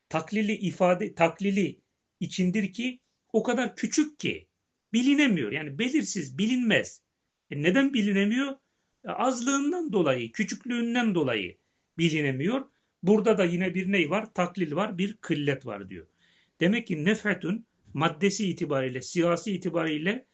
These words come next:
ve tenkir olması, nekre olması itibariyle taklil ve tahkir ifade ediyor. Sonra geldik mine. Min cer harfi, den dan anlamı.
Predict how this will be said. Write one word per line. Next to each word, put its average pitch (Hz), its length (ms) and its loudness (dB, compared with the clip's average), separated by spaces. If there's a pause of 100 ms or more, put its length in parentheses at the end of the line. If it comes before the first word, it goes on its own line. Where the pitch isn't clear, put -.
(240)
ve 165 140 -4
tenkir 180 500 2
olması, 131 640 -4
nekre 202 260 2
olması 143 380 -2
itibariyle 151 720 -4 (300)
taklil 185 460 0
ve 220 120 0
tahkir 185 380 2
ifade 113 360 -8
ediyor. 90 220 -14 (300)
Sonra 220 340 4
geldik 202 420 0
mine. 190 440 2 (1000)
Min 196 220 2
cer 202 200 6
harfi, 175 480 -2 (640)
den 180 440 4
dan 170 260 6
anlamı. 143 540 -4